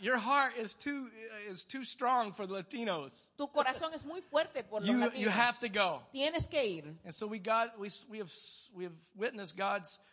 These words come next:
Speaker 1: provision in our lives.
Speaker 2: Hemos visto la provisión de Dios en nuestras vidas.
Speaker 1: And so when I realized I was gonna be here,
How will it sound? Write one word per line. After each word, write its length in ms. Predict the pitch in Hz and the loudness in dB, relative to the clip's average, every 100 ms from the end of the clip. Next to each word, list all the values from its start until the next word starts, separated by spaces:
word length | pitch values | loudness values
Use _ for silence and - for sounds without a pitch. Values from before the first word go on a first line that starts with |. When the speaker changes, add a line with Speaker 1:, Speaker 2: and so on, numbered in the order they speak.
| _ | _
Speaker 1:
provision 480 | 170 151 208 190 185 | -8 0 0 0 -4
in 100 | 165 | -4
our 140 | 156 151 | -4 0
lives. 540 | 156 139 123 - - | 0 0 -6 -10 -2
Speaker 2:
Hemos 300 | 247 285 277 | 0 2 0
visto 280 | 262 285 311 | -2 -4 -2
la 140 | 262 254 | -2 -2
provisión 560 | 226 202 - 220 233 | -6 -6 -10 -8 -6
de 120 | 233 | -4
Dios 260 | 208 214 214 | -2 -2 -4
en 80 | 226 | -8
nuestras 320 | 196 - 196 | -10 -8 -8
vidas. 380 | 170 151 104 - | -8 -8 -8 -10
Speaker 1:
And 100 | 147 | -8
so 160 | - 202 | -4 -2
when 120 | 208 | 2
I 100 | 202 | 2
realized 520 | 202 254 254 226 214 | 2 2 4 4 2
I 80 | 214 | -2
was 160 | 202 165 | -2 -6
gonna 160 | 202 | -6
be 140 | 190 185 | -6 -6
here, 460 | 151 220 185 156 | -4 -4 -4 -6